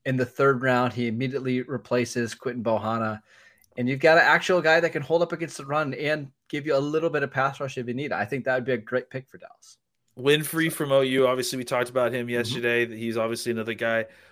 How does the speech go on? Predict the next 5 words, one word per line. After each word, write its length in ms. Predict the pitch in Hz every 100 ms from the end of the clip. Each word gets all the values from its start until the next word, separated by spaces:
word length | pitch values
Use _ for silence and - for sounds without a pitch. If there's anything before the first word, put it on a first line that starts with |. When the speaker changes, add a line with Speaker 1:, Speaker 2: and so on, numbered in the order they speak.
| -
Speaker 2:
Wh-, 180 | 147 -
who's 220 | 247 359
the 100 | 359
kid 680 | 359 - 190 180 175 175 160 -
from 880 | - 147 139 135 127 123 120 113